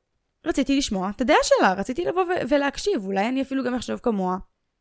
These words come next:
אני פשוט באתי והקשבתי למה שהיא אמרה, והיא גם הקשיבה לי, ברגע שהיא ראתה שאני כאילו באה ומקשיבה, גם היא הקשיבה לי חזרה.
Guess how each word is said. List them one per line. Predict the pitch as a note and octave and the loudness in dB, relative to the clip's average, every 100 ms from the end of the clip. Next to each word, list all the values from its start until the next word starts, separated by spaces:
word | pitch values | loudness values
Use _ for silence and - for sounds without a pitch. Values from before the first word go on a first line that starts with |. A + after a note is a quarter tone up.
| _ - | _ -2
אני | A3 | 0
פשוט | C#4 D4+ | 0 4
באתי | C4 C#4 C4+ A#3 G3+ G3+ _ _ _ _ | 6 6 4 0 0 -2 _ _ _ _
והקשבתי | G3+ A3 C#4+ E4 | -2 0 0 2
למה | D4+ C#4+ | 0 0
שהיא | C#4 | -2
אמרה, | B3+ F#3+ F#3+ | -2 0 0
והיא | F3+ B3+ | 0 0
גם | E4 | -2
הקשיבה | D#4+ C4+ B3+ | -2 -2 -2
לי, | A3+ F#3 | -2 -2
ברגע | G3+ A#3+ C#4 | 0 -2 -2
שהיא | C4+ | 0
ראתה | A3+ A#3+ | 0 0
שאני | C4+ B3+ A3+ C#4 D4 - _ _ _ _ | 0 -2 0 -2 -2 -6 _ _ _ _
כאילו | - D#4 C4 | 0 2 2
באה | G#3 A#3 C4 A#3+ | 4 4 4 2
ומקשיבה, | A3 - A3 C4 D4+ | -4 -6 -4 -2 0
גם | A3 G3+ | 0 0
היא | A#3+ C4+ | -2 -2
הקשיבה | - C4+ B3 | -2 -2 -2
לי | A#3 | -2
חזרה. | A#3 A#3+ F#3+ C#4+ | -2 -4 0 -2